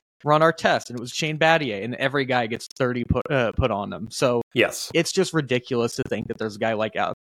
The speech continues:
Speaker 1: that out there, but if you can make life difficult on them, like a Jokic, and make him run and do some of the things that the Thunder make him do just with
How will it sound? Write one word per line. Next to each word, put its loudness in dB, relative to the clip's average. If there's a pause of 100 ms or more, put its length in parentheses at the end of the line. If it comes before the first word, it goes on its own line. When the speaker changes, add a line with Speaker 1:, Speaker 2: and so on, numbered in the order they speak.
(200)
Speaker 1:
that 0
out 0
there, 0
but 2 (380)
if -2
you 2
can 0
make 2
life 2
difficult -2
on 0
them, -2
like -2
a -6
Jokic, -4 (240)
and -4
make -2
him -4
run 0
and -6
do -4
some -4
of -2
the -8
things -2
that -12
the -6
Thunder -4
make -2
him -4
do 0
just -8
with -4